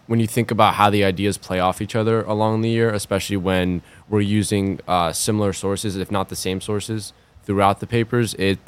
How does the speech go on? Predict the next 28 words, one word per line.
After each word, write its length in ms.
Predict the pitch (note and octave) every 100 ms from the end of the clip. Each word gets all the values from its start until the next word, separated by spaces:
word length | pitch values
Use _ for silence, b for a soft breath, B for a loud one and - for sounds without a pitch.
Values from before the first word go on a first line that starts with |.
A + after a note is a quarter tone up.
| -
um, 560 | F#2+ G2 F#2+ F#2+ F#2 F2+ b b b b
the, 480 | G#2+ G#2 A#2+ A2+ G2 -
the, 320 | G#2+ A#2+ A2+ G#2
like 260 | A2 B2 G#2+
Miz 220 | A#2+ A#2
Stellingworth 320 | C3+ A#2+ A2+
said, 180 | - A2+
the 60 | F#2+
growth 320 | G#2 G#2+ -
mindset, 540 | F#2+ G2+ F#2+ F#2+ F2 -
it's, 320 | G#2 - -
it's 140 | A2+ -
a 60 |
growth 240 | G#2+ C3 A#2+
mindset 380 | A2+ G#2+ A#2
for 120 | - G2+
yourself 460 | F#2 - G#2 -
and 100 | G2+
your 120 | F#2
skill 280 | F2 - G2
set 220 | - A2+
within 220 | G#2 A#2+ A2+
the 60 |
class, 360 | A2 A2+ A#2 -
but 100 | G2
also 540 | F#2+ G2+ G#2 F#2+ F2+ - _ _ _ _ _ G#2+
your 180 | A2+
ideas 720 | A2+ G#2+ E2+ A#2 A#2 G#2 E2